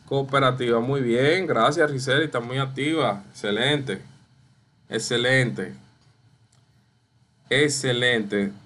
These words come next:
Se haría la suma, eso haría unos seiscientos y pico, ahí está, muy bien, Madeline, seiscientos ochenta y tres punto setenta y ocho, excelente. Esos centavos no se pueden olvidar, tienen que ponerlo y no lo pueden redondear.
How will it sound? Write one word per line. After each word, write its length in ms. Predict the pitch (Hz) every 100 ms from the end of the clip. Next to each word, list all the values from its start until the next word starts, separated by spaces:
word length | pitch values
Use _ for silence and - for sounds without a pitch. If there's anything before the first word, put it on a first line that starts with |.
| _ _ - _ _
Se 220 | - 107
haría 600 | 107 98 107 110 120 135
la 140 | 131 120
suma, 520 | - 180 151 143 156 - _
eso 140 | - 127
haría 360 | 127 135 135 131
unos 280 | 135 135
seiscientos 720 | 135 120 117 127 135 135 135 -
y 80 | 113
pico, 420 | 147 151 135 120
ahí 160 | 113 113
está, 300 | 110 143 139
muy 180 | 117
bien, 220 | 120 139 139
Madeline, 500 | 143 147 135 135 143 - _ _ _ _
seiscientos 560 | - 127 131 139 156 151
ochenta 240 | 147 147
y 20 |
tres 220 | 147 151
punto 540 | - 143 147 143 151 151
setenta 580 | 143 131 131 131 127 131
y 60 |
ocho, 460 | 131 139 120 - 90 - _ _ _ _ _
excelente. 600 | - 117 135 135 104 110
Esos 260 | 131 151 156
centavos 680 | 139 135 151 156 156 - - _ _ _ _
no 300 | 120 135 151
se 140 | - 131
pueden 380 | 131 127 127
olvidar, 640 | 123 120 113 104 101 90 101
tienen 300 | - 117 127
que 100 | 127
ponerlo 680 | 123 117 110 123 117 104 104
y 240 | 120 131 135
no 160 | 120
lo 100 | 113
pueden 320 | 113 123 123 117
redondear. 800 | 113 110 101 107 107 104 92